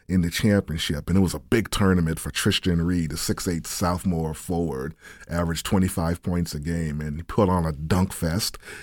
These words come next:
in the tournament as well, and, uh, really, uh, stepped up and dominated the inside play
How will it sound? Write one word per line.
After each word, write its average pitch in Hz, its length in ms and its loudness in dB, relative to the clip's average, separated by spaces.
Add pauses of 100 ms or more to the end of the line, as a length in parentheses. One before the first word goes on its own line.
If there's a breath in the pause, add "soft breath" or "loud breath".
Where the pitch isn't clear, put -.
(140 loud breath)
in 95 200 6
the 85 100 2
tournament 98 600 4
as 87 320 -2
well, 80 400 0
and, 78 220 -4
uh, 78 100 -4
really, 82 480 0 (320 loud breath)
uh, 76 240 -6
stepped - 420 0
up 85 220 0
and 76 180 -6
dominated 85 560 -2
the 80 140 -2
inside 80 540 -4
play 78 420 -6